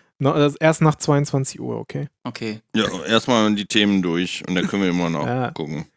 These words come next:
Speaker 1: Kleine, kleine, äh, Randnotiz noch, äh, das Linux sollte übrigens ursprünglich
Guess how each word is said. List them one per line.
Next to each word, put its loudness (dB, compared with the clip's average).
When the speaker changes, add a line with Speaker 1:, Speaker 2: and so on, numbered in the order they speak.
Speaker 1:
Kleine, 4
kleine, 4
äh, 0
Randnotiz -2
noch, -2
äh, 0
das -6
Linux 4
sollte 4
übrigens 0
ursprünglich -4